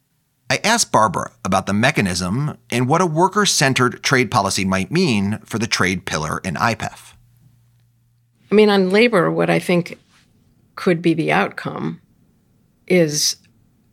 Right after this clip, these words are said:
Speaker 2: a mechanism that's like the rapid response mechanism,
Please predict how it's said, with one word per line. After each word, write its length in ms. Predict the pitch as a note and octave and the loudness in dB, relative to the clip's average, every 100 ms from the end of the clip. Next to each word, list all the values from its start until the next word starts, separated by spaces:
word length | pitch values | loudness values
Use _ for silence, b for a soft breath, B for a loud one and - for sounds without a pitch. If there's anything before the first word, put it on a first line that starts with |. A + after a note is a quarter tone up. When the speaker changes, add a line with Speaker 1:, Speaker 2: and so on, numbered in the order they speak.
| _ - | _ -2
Speaker 2:
a 80 | E3 | 2
mechanism 760 | F3 F3 D#3+ D3 - C#3 - _ | 4 2 0 -2 -2 -6 -8 _
that's 260 | - D#3 - | -6 -4 -4
like 460 | D3 D3+ G#3 - - | -2 0 0 -2 -12
the 100 | - | -8
rapid 420 | - C3 - - | -6 -6 -8 -8
response 480 | C3+ - B2+ C3+ - | -8 -6 -6 -6 -6
mechanism, 800 | D3 - B2+ C3+ A#2+ A#2 D#3+ | -8 -6 -6 -6 -6 -8 -10